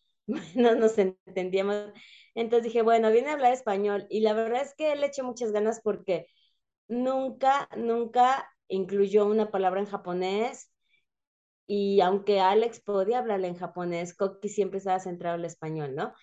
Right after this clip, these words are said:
Y pues nosotros igual tratamos de hablarlo en español. Cuando no podíamos, le enseñábamos imágenes o actuábamos, o como que ya él lo iba intuyendo, pero sí, como bien dicen, como si fuera un bebé,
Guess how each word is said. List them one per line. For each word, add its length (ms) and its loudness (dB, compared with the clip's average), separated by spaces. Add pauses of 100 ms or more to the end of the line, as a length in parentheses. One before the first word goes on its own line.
(240)
Y 120 -10
pues 160 2
nosotros 480 -8
igual 360 0
tratamos 360 0
de 60 2
hablarlo 320 0
en 100 0
español. 460 -6
Cuando 300 2
no 40 -6
podíamos, 720 -2
le 80 0
enseñábamos 640 -4
imágenes 960 -4 (380)
o 220 6
actuábamos, 1300 2 (440)
o 200 -2
como 260 -2
que 280 2
ya 360 4
él 180 0
lo 100 4
iba 200 2
intuyendo, 720 -4
pero 180 -4
sí, 200 -12
como 280 -4
bien 160 -2
dicen, 500 -6
como 220 -8
si 140 -12
fuera 260 -4
un 120 -2
bebé, 460 -2